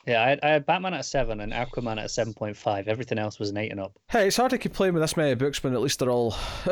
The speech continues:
Speaker 2: <laughs> good. I
Speaker 1: They were
Speaker 2: mean,
Speaker 1: quite good, yeah.
Speaker 2: yeah. <laughs>
Speaker 1: Like, there was, there was nothing on here that I'm like, "Oh, I didn't really enjoy reading that one."
Speaker 2: Yeah, yeah. So, hey, what, uh,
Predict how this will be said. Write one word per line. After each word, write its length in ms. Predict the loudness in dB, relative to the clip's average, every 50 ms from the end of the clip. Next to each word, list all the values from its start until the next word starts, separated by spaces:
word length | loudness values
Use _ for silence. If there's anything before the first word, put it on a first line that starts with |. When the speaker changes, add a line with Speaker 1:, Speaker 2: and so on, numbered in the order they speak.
| 2 4
Speaker 2:
<laughs> 420 | 2 2 2 0 0 -2 -4 -2
good. 320 | 0 2 2 2 0 -2
I 60 | -4 0
Speaker 1:
They 80 | 2 4
were 60 | 4
Speaker 2:
mean, 100 | 4 4 4
Speaker 1:
quite 240 | 4 4 4 2 2
good, 240 | 4 4 4 4 4
yeah. 380 | 2 2 4 4 4 2 2 4 4
Speaker 2:
yeah. 80 | 2
<laughs> 20 | 4
Speaker 1:
Like, 80 | 4 4
there 120 | 4 4
was, 140 | 4 4 2
there 180 | 2 2 4 4
was 100 | 6 6
nothing 340 | 6 4 4 2 2 0
on 120 | 0 0 0
here 240 | 2 2 2 2 2
that 80 | 0
I'm 80 | 0 0
like, 140 | -2 0 4
"Oh, 160 | 4 6 6
I 100 | 6 4
didn't 160 | 4 0 -4
really 220 | -2 0 2 2 2
enjoy 220 | 4 4 2 4
reading 220 | 4 0 -2 -2 -2
that 160 | -6 -6 -8 -10
one." 160 | -14 -16 -16 -16 -16 -18 -18 -20 -20 -10 -4
Speaker 2:
Yeah, 520 | -2 0 2 2 2 2 2 2 0 -2 -4 -8 -8
yeah. 460 | -4 -2 0 2 2 2 2 0 -2 -6
So, 440 | -10 -8 -2 0 2 2 2 0 0 -4 -14 -14 -14 -16 -16 -18 -18 -16 -4
hey, 240 | 0 2 4 4 4
what, 240 | 4 2 2 2
uh, 280 | 0 -2 -2 -2 -4